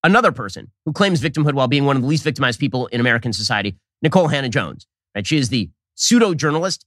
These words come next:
and creator of the garbage sixteen nineteen Project, who's been turned into a national intellectual hero by the left for telling a pack of lies about American history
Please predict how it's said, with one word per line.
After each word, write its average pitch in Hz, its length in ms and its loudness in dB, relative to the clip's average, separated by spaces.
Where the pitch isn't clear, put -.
and 113 240 -6
creator 170 360 0
of 120 140 -4
the 101 180 -4
garbage 156 440 2
sixteen 175 340 -4
nineteen 131 260 -2
Project, 113 380 -4
who's 135 100 -2
been 151 140 2
turned 156 240 2
into 127 180 -2
a 117 60 0
national 139 400 0
intellectual 131 460 -2
hero 104 380 0
by 151 100 6
the 147 80 -2
left 90 320 -8
for 143 280 0
telling 156 300 2
a 117 120 -2
pack 156 300 -2
of 107 120 -6
lies 107 420 0
about 117 180 -2
American 117 360 0
history 120 400 -6